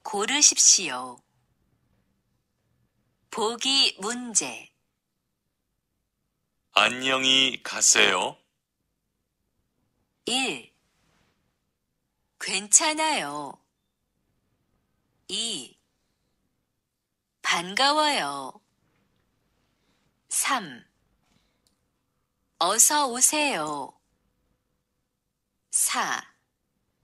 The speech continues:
Speaker 1: 안녕히 계세요. 정답은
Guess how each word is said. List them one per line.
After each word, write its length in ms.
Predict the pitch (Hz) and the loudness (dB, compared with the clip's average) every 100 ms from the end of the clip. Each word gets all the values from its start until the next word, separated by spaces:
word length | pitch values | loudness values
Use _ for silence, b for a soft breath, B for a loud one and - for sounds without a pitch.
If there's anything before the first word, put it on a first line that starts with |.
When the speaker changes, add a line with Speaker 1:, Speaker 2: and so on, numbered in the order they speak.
| _ _ _ _ _ _ _ _ _ 170 | _ _ _ _ _ _ _ _ _ -2
Speaker 1:
안녕히 720 | 190 214 254 262 269 269 269 | -2 -4 -4 -4 -4 -4 -4
계세요. 960 | - 208 - 277 247 151 139 143 147 _ _ _ _ _ _ _ _ _ _ _ _ _ _ _ _ _ _ _ _ _ _ _ _ _ - | -4 -2 -2 -2 -4 -4 -8 -10 -14 _ _ _ _ _ _ _ _ _ _ _ _ _ _ _ _ _ _ _ _ _ _ _ _ _ 0
정답은 920 | 190 175 185 202 202 254 285 196 | 0 -2 0 2 2 0 -4 -6